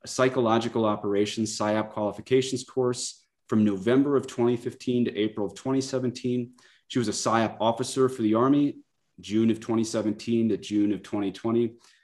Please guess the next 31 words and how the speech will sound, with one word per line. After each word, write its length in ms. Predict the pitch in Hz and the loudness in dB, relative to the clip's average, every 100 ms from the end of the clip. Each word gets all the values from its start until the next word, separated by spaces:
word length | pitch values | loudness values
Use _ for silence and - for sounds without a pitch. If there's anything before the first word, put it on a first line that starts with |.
| _ - | _ 0
She 100 | 208 | 0
had 120 | 208 | 2
top 260 | 151 180 - | 2 2 0
secret 360 | 185 180 - | -2 0 0
clearance 360 | - 139 180 - | 4 4 4 0
for 140 | 113 | -6
ten 320 | - - 143 | -6 -2 4
years. 420 | 117 143 214 - - | 6 4 2 -4 -14
We'll 80 | 98 | -8
talk 260 | 110 101 104 | -4 -4 0
later 320 | 104 113 120 | 2 4 4
why 220 | 104 98 | 2 0
that 180 | 101 104 | -2 -2
was 160 | 92 | -6
revoked. 460 | 92 98 127 170 - _ _ _ _ _ - | -6 0 2 0 -6 _ _ _ _ _ -10
Distinguished 680 | 98 - 135 139 147 135 120 | -8 2 4 6 4 2 4
military 440 | 139 139 - 143 | 4 2 -2 0
graduate, 520 | 135 131 131 151 156 - | 2 2 2 -2 -2 -2
also 380 | 113 - 123 | -2 0 0
received 480 | 110 110 - 117 107 | 0 -2 0 0 0
the 60 | 95 | -4
Bronze 600 | - 101 110 120 117 - | -4 0 2 2 0 -6
Star 360 | - 120 110 | -4 0 0
Medal, 480 | 104 113 131 131 131 _ _ _ _ _ - | 2 2 2 0 -6 _ _ _ _ _ -2
Army 320 | 127 151 165 | 2 6 6
Commendation 760 | 160 131 120 110 120 120 120 104 | 6 4 6 6 4 2 0 -2
Medal 220 | 113 123 | 0 -2
with 160 | 104 - | -2 -6
two 280 | - 143 | -4 0
oak 240 | 120 127 131 | 0 0 0
leaves. 440 | 127 131 117 - | 0 0 -4 -14